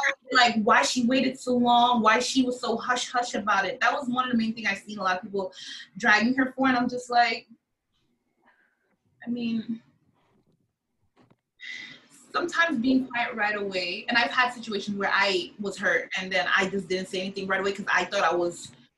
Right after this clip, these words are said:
trying to alleviate some of that noise and try not to be that person, but it just made things worse. You know what I mean? And it just,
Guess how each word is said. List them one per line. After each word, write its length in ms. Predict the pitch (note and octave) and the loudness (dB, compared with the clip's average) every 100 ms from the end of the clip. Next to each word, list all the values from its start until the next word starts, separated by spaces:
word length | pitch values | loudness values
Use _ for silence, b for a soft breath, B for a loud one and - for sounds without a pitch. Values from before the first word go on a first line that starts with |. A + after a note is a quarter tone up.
| _ - | _ -10
trying 360 | - F#3 F#3 - | -2 0 0 -2
to 520 | A3+ F#3+ E3+ E3 F3+ _ _ _ - | 0 2 0 -2 -8 _ _ _ -8
alleviate 400 | G#3+ G#3 G#3 - | -4 -2 -2 -2
some 140 | G3+ | -2
of 60 | F#3+ | 2
that 300 | F3+ E3 - A3 | 4 2 2 4
noise 760 | G#3+ G3+ G3 F#3 G3 A3+ B3+ | 4 6 2 2 0 0 -2
and 140 | A3 G3 | -2 -4
try 240 | G#3+ G3 | -2 0
not 260 | G3 F3 - A3 | 0 -2 -4 -10
to 140 | G3+ | -10
be 480 | F#3 G3 G3 F#3 F#3 | -8 -8 -8 -8 -6
that 220 | - F#3 - | -4 -4 -4
person, 600 | A3+ - - C#4+ D4+ F#4 - _ _ _ - | -10 -10 -8 -4 -4 -4 -10 _ _ _ -2
but 120 | C4+ | 0
it 140 | C4+ C4+ | 0 -2
just 160 | C#4+ | -2
made 240 | B3+ A#3+ G#3 | -2 -4 -4
things 220 | G3 F3+ | -4 -4
worse. 720 | E3+ G3+ - - - - - _ _ _ _ _ | -4 -2 -2 -8 -16 -20 -20 _ _ _ _ _
You 220 | G#3+ G3+ | -6 -4
know 120 | F#3+ F#3 | -2 -4
what 100 | G3+ | -4
I 100 | A3+ | -2
mean? 400 | A#3 A#3 B3+ C4 _ _ _ _ _ _ - | -2 -2 -4 -12 _ _ _ _ _ _ -2
And 340 | A#3+ A#3 A3+ - - _ _ _ _ _ _ _ - | 2 4 2 -4 -10 _ _ _ _ _ _ _ -6
it 100 | A3+ | -4
just, 200 | C#4 | -4